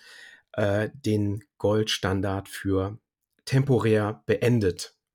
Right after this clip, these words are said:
verkündet. Diesen temporären Zustand haben wir immer noch.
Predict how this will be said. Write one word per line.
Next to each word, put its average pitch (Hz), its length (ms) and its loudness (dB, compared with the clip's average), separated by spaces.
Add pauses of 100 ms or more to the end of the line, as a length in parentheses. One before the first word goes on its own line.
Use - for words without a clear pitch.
verkündet. 85 720 -10 (1300)
Diesen 104 580 2
temporären 127 480 2
Zustand 113 400 2
haben 120 140 2
wir 110 100 2
immer 104 220 2
noch. 151 300 0